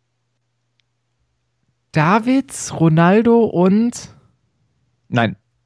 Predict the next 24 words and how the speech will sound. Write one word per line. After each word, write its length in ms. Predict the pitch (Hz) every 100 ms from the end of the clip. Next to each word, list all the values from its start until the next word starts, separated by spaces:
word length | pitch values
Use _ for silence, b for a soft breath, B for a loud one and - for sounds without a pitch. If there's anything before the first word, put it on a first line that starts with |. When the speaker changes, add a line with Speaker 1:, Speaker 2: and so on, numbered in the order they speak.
| _ _ _ _ 143
Speaker 1:
Nicht? 300 | 214 294 - -
Waren 160 | 156 175
es 140 | 165
nicht 180 | 220 -
diese 160 | 165 151
Speaker 2:
Nein. 140 | 110
Speaker 1:
drei, 320 | 151 180 254 _ b b b
die 60 | 190
dann 100 | 196
da 80 | 196
drauf 300 | 185 202 196
war? 80 |
Dann 140 | 175 160
war 100 | 156
das 180 | 165 -
fifa 320 | 175 170 151
null 160 | 147
drei 360 | 143 139 151 143
wahrscheinlich. 680 | 127 - 113 113 113 110 - _ _ _ 151
Speaker 2:
Genau, 280 | 139 131
es 160 | 127 -
waren 220 | 135 127
Thierry 400 | - - 156 151
Henry, 640 | 151 147 135 165 196 208